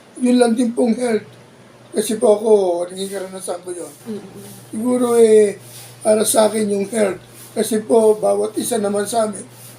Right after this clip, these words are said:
Speaker 1: magkakaroon ng committee kung ano ibibigay ng committee. Pero gagawa po tayo ng mga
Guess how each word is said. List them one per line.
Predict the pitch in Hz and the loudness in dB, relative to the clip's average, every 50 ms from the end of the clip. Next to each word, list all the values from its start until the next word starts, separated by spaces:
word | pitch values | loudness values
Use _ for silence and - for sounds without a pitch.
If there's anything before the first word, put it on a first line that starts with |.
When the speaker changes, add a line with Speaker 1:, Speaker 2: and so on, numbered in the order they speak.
| - | -10
Speaker 1:
magkakaroon | - 208 - 220 202 185 196 208 196 202 208 196 | -8 0 2 4 4 4 2 0 0 0 -2 -2
ng | 196 196 - | -4 -8 -8
committee | - 220 190 190 190 - - 220 208 196 - - - - - - - - - - - | -8 -6 -6 -6 -6 -6 -4 -4 -4 -6 -10 -16 -20 -20 -20 -20 -20 -20 -20 -20 -8
kung | - 208 196 196 | -4 -2 -2 0
ano | 196 196 196 196 | 0 0 0 0
ibibigay | 190 196 196 175 170 190 185 196 190 185 | 0 -2 -4 -6 -6 -4 -2 -2 -2 -2
ng | 190 185 | -4 -8
committee. | - - 208 208 214 - - 214 185 - - - - - - - - - - - | -10 -10 -10 -10 -10 -8 -8 -8 -8 -8 -10 -16 -20 -20 -20 -20 -20 -20 -16 -10
Pero | 226 214 214 214 220 214 | 0 2 2 4 4 4
gagawa | 202 196 190 185 202 202 202 202 | 2 2 2 2 0 0 0 -2
po | 202 - 214 208 | -4 -6 -8 -8
tayo | - 240 226 226 226 226 214 208 | -4 -2 -2 0 0 -2 -4 -6
ng | 202 | -6
mga | 196 196 202 202 202 | -10 -12 -12 -12 -14